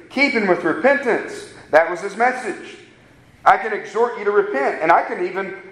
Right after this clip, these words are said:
assure you from the scriptures that, that you're forgiven if you do." Okay, we do have the authority to do that as Christians, just like John. We can say, "If you repent and believe in Jesus Christ,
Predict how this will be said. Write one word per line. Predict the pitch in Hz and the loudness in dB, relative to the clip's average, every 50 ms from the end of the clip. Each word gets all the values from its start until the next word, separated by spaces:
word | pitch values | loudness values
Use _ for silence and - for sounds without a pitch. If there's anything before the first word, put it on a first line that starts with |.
| - | -2
assure | 170 175 - - - - 214 262 320 339 285 196 | 0 0 0 0 -4 -4 -2 0 0 0 0 0
you | 170 170 214 269 285 285 - - - - - - - - - - - - - - - - - - - - - - - - | -2 -2 -2 -2 -4 -6 -8 -10 -12 -16 -20 -20 -20 -20 -20 -20 -20 -20 -20 -20 -20 -20 -20 -20 -20 -20 -20 -20 -2 2
from | - 214 226 185 | 2 2 2 2
the | 170 | -2
scriptures | 165 - 254 277 - - - 180 170 160 170 | -4 -2 -2 -2 -2 0 2 2 2 4 4
that, | 160 160 160 160 - | 4 4 4 2 0
that | 156 165 160 165 | 0 0 0 0
you're | 175 175 | -2 -2
forgiven | - - 165 - - 220 269 208 165 135 | -2 -4 -6 -4 -2 0 2 2 2 0
if | 135 135 139 | 0 -2 -4
you | 135 127 | -4 0
do." | 143 202 208 - - - - - - - - - - - - - - - | 2 2 2 2 0 -4 -6 -8 -10 -12 -16 -18 -20 -20 -20 -20 -8 -2
Okay, | - 135 196 185 | 0 2 2 2
we | 156 165 | 0 0
do | 156 185 | 0 0
have | 220 175 139 127 127 | 2 2 2 0 0
the | 131 127 120 | -4 -6 -6
authority | 127 147 143 160 165 170 | -6 -4 -4 -4 -4 -4
to | 165 185 | -6 -6
do | 165 202 214 196 | -8 -8 -6 -4
that | 127 104 92 - - - - - - - - - - _ - - - - | -4 -4 -4 -6 -8 -12 -16 -20 -20 -20 -20 -20 -20 _ -20 -20 -10 -6
as | - - - | -6 -6 -2
Christians, | - 196 185 - - - 117 101 98 | 0 0 0 0 -2 -8 -10 -8 -8
just | 110 127 127 131 | -6 -4 0 2
like | 135 135 135 - | 2 2 2 2
John. | 147 151 156 143 110 98 - - - - - - - | -2 0 0 0 0 -2 -4 -8 -16 -18 -20 -14 -4
We | - 156 170 | 0 0 0
can | - 175 156 | 2 0 -2
say, | - 220 208 185 143 - - - - - - - | 0 2 2 2 0 -2 -6 -10 -14 -16 -14 -8
"If | - 147 139 139 139 | -4 -4 -4 -4 -2
you | 156 220 254 269 262 | 0 2 2 2 2
repent | - 170 160 - - 214 214 202 - | 2 0 0 0 0 0 0 0 0
and | 151 127 123 | -2 -2 0
believe | 135 143 165 175 165 | 2 2 2 2 2
in | 151 131 | 0 -2
Jesus | - 139 156 165 143 143 135 - | -2 -2 -2 -2 -4 -6 -6 -2
Christ, | - 143 139 139 139 - | 2 4 4 4 2 -2